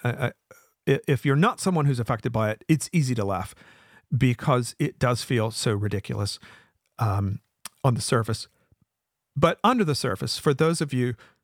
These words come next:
who have, uh, suffered it, from it yourself, or maybe have children or loved ones who are going through it, it is terrible. It's, it's a very, very difficult situation, and I don't wanna,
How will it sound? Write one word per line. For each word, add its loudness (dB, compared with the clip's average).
who 0
have, -2
uh, -6
suffered 0
it, -6
from 0
it -4
yourself, 0
or 2
maybe 0
have 0
children 0
or -2
loved -2
ones -2
who -2
are 0
going -2
through 0
it, -4
it -2
is -4
terrible. -2
It's, -4
it's -4
a 2
very, 0
very 0
difficult -4
situation, -2
and -2
I 2
don't 0
wanna, -2